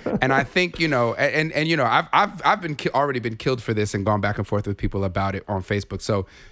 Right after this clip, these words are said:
you know, if niggas disagree with me, that's your opinion. And let me give you mine 'cause you on my platform. So, you know what I'm saying? The way I feel, and maybe you, maybe I've been, I've been mimosaing a little bit too hard tonight, but we, we gon-, we gonna keep it a hundred.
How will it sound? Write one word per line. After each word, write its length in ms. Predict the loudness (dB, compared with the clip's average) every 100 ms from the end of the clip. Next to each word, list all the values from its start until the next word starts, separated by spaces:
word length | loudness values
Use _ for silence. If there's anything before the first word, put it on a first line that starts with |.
| -6
you 80 | -2
know, 60 | 0
if 120 | 0
niggas 360 | 2 2 2 2
disagree 400 | 0 0 2 4
with 160 | 4 2
me, 120 | 2
that's 260 | 2 0 2
your 140 | 0
opinion. 380 | 2 2 2 0
And 120 | -2
let 200 | 0 0
me 80 | 0
give 200 | 0 0
you 160 | 0
mine 260 | 2 0 0
'cause 160 | -2 -2
you 140 | 0
on 100 | 0
my 140 | 0
platform. 560 | -2 -4 -4 -8 -10 -14 -20 -20 -20 -20 -10
So, 480 | 0 2 4 2 -2 -14 -20 -6
you 120 | 0 2
know 60 |
what 40 | 2
I'm 60 | 2
saying? 220 | 2 2
The 60 |
way 140 | 2 4
I 200 | 6 6
feel, 380 | 4 4 4 4
and 160 | 2 4
maybe 260 | 4 4
you, 160 | 2 2
maybe 260 | 2 4
I've 140 | 4 2
been, 140 | 0
I've 140 | 0 0
been 140 | 2
mimosaing 640 | 2 2 2 2 0 2 2
a 40 |
little 220 | 2 0
bit 160 | 0 -2
too 160 | 0 4
hard 240 | 4 2
tonight, 300 | -2 -2 -2
but 220 | 2 2
we, 160 | 4 2
we 140 | 2
gon-, 260 | 2 2 0
we 80 | 0
gonna 160 | 0 0
keep 240 | -2 -2
it 80 | 0
a 40 |
hundred. 360 | 2 2 -2